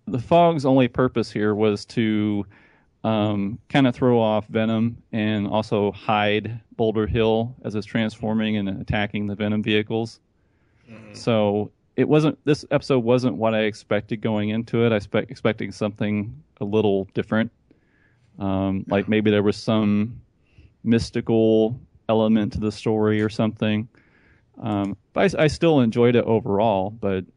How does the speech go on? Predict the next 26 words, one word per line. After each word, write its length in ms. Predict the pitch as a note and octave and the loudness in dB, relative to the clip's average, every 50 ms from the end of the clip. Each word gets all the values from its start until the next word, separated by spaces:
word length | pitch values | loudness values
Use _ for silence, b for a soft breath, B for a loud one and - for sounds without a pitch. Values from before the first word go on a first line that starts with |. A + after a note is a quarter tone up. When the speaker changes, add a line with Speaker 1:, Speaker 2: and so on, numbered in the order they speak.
| - - - | -20 -14 -10
Speaker 1:
just, 380 | - G#2 G2+ - - - - _ _ _ _ _ _ _ _ _ _ _ | -8 -8 -8 -10 -14 -20 -20 _ _ _ _ _ _ _ _ _ _ _
you 80 | A#2+ | -2
know, 100 | A2 G2 | 0 2
I 80 | G2 G2+ | 0 0
thought 280 | G2 - A#2+ G#2 G#2 G2+ - _ - | 0 2 2 2 2 0 -4 _ -8
that 280 | - G2+ G2 - - | -6 -6 -6 -6 -4
they 180 | - G2+ G#2 G2 | 0 0 0 0
could 180 | G2 - - F#2+ | 0 -2 -2 -4
have 80 | F#2+ - | -2 -2
come 160 | - G#2 G2+ | -2 -2 -2
up 100 | G2 - | -2 -2
with 160 | G#2+ G2 - | -4 -4 -4
a 40 | G2 | -4
better 280 | F#2 G2+ G2 F2+ F#2 | -2 -2 0 0 0
title. 300 | F#2+ - A2+ G#2+ G2+ G2 | 0 2 2 2 2 2
I 40 | G#2 | 0
mean, 140 | A2 A2 A#2 | 0 0 0
I, 120 | A#2+ - - | 0 0 0
I 100 | A#2 B2 | 0 -2
really, 360 | - - D3 D#3 D3+ B2+ A2 | 0 2 2 4 4 4 2
I 100 | G#2+ B2 | 0 0
do 240 | B2 C#3 C3+ B2 A2 G2+ | 0 -2 -2 -2 -2 -2
love 200 | A#2 A#2 A2+ A2+ | -4 -4 -4 -4
this 160 | A#2+ A#2 - | -8 -10 -6
title, 380 | - C#3 B2+ B2+ C3 B2+ C3 | -4 -4 -2 -2 -2 -4 -4
but 300 | A#2 A2 A2+ G#2 G2+ G2+ | -4 -4 -4 -4 -4 -4